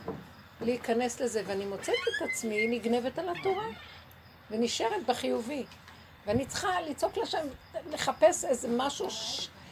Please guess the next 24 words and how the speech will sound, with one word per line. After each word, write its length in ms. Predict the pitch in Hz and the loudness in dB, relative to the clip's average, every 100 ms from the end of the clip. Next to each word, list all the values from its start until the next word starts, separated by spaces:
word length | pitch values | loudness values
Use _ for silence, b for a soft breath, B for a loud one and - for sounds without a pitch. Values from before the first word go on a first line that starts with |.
| B B | B B
שהוא 280 | - - 254 | -6 -2 0
שלילי 480 | 226 - 262 262 294 | -2 0 2 2 2
בתוך 340 | 294 302 302 - | 0 4 4 6
כל 180 | 285 269 | 4 6
זה, 160 | 262 254 | 6 6
ואיך 260 | 262 262 | 6 4
ליישם 460 | 302 262 233 285 277 | 2 2 4 4 4
את 100 | 277 | 2
השלילה, 420 | 254 - 247 262 269 | 0 2 4 4 4
ואיך 220 | 269 269 | 2 2
מהשלילה 500 | 294 262 277 254 277 | 0 2 2 4 4
להוציא 300 | 240 233 247 | 4 4 2
נקודה, 360 | 240 240 214 208 | 0 0 0 0
כי 140 | - 208 | -2 0
כל 160 | 269 277 | 4 6
המטרה 420 | 277 254 262 277 | 4 2 0 2
היא 120 | 311 | 2
לעשות 320 | 269 247 262 | 2 2 0
את 160 | 302 - | -2 0
הטרנספורמציה 960 | 247 247 - 240 220 247 240 262 - | 0 -2 -8 -6 -6 -6 -4 -4 -2
בעבודה. 360 | 247 220 220 226 - B B B B - | -2 -2 -2 -6 -10 B B B B -2
מאוד 280 | 214 247 254 | 2 2 0
בקלות 380 | - 233 214 | -2 -2 -4
שנגנבים. 640 | - - - 190 170 170 | -4 -4 -4 -6 -8 -6